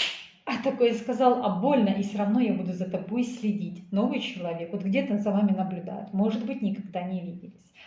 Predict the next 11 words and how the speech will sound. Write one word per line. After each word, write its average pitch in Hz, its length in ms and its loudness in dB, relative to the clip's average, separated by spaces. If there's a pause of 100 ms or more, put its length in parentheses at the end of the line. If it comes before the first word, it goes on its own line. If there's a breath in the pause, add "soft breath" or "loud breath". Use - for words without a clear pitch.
Что-то, 226 520 0
что-то 202 380 -2
было 175 260 -4
сказано, 262 680 -4
что 208 220 -2
это 180 220 -2
ж-, - 180 -12
человек, 180 460 -6
эту - 180 -10
женщину 180 420 -12
зацепило, 202 720 -10